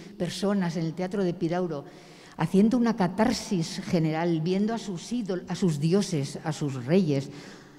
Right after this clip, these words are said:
eh, Antígona, eh, eh, desgarrarse, y el pueblo se desgarraba con ellos. Este dice, dice, "Es que un pueblo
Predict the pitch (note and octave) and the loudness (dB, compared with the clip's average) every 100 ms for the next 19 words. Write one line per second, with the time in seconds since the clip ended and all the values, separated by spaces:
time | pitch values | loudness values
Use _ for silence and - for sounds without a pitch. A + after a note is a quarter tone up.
0 | - - C#3 B2 C3+ C#3+ G#3+ A#3+ F#3 C#3 | -16 -10 -10 -6 -6 0 2 4 2 0
1 | C3 B2+ C3 - - - F#3 F3+ D3+ - | 0 -2 -6 -14 -20 -10 -6 -4 -6 -8
2 | G3 - F#3 F#3 F3 F3+ F#3 F#3 D#3 D#3 | -10 -10 -10 -10 -10 -6 -4 -4 -4 -4
3 | D#3 G#3+ A3+ - D#3 C#3 - G#3 F#3 F#3 | -2 0 -2 -2 -2 -4 -2 2 2 2
4 | A#3 D#4 D#4+ - F#3 D#3+ D#3 D#3+ E3 D3+ | 0 -2 -2 -4 -4 -4 -4 -2 -2 -2
5 | D3+ A3 F3 D3+ G#3 - - - - - | 0 0 -2 -6 -8 -14 -20 -20 -20 -10
6 | G#3 D#4 A#3 A3 - D#3 C3+ - - - | -4 0 2 0 0 -2 -2 -8 -18 -20
7 | - - - - F#3 F3 D#3+ - A#3+ - | -20 -20 -20 -6 -4 -2 -4 -4 -6 -2
8 | C4 - - D#4+ C#4+ C#4 G#3+ D3 A#2+ | -2 -2 -2 -2 2 4 6 4 2